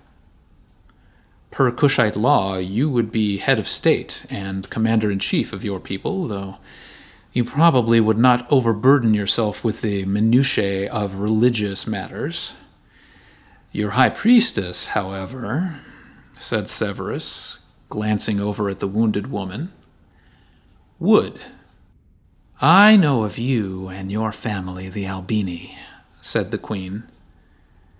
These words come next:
"Since your family helped the foundation of the Roman Empire, you feel a sense of responsibility toward keeping these items separate?"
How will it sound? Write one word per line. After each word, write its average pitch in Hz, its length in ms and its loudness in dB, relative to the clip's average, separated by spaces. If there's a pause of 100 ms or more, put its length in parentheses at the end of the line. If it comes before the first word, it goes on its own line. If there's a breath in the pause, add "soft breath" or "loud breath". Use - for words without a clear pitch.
(220)
"Since - 440 2
your 170 160 2
family 120 580 4
helped 135 420 -2
the 127 80 -2
foundation 131 680 2
of 101 120 -6
the 107 80 -2
Roman 113 320 0
Empire, 104 560 -2
you 117 180 0
feel 196 320 2
a 196 40 2
sense - 340 0
of 185 240 -6 (500 loud breath)
responsibility 214 1120 2 (300 loud breath)
toward 107 340 0
keeping 123 400 0
these 120 220 2
items 120 760 0 (280 soft breath)
separate?" 175 720 -2